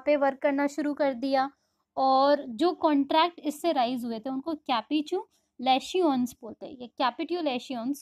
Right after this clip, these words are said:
कुछ भी आप बोल सकते हैं। इन कॉन्ट्रैक्ट के अंदर जो स्पेनिश रूलर थे उन्होंने क्या क्लेम किया? Right of sovereignty,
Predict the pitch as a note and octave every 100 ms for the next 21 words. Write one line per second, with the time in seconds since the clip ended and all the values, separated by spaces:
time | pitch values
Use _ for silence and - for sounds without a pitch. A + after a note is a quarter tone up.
0 | - B3 - C#4+ C4+ A#3+ B3 B3 B3+ _
1 | B3 B3+ D#4 F4 - _ _ _ _ F4+
2 | G#4+ G#4 E4+ C#4 D4 C#4+ D#4 - F#4 D#4+
3 | A#3+ A#3 A#3 B3+ C#4 D4 - C#4+ D4 F#4+
4 | - D4+ C#4+ C#4 A#3+ A3+ A#3 B3+ C#4+ D4+
5 | F4 F#4 F4 D4+ C#4+ C#4 B3+ C#4 A#3+ A#3+
6 | E4+ E4+ D4 C4 C#4+ C#4 A#3 G3+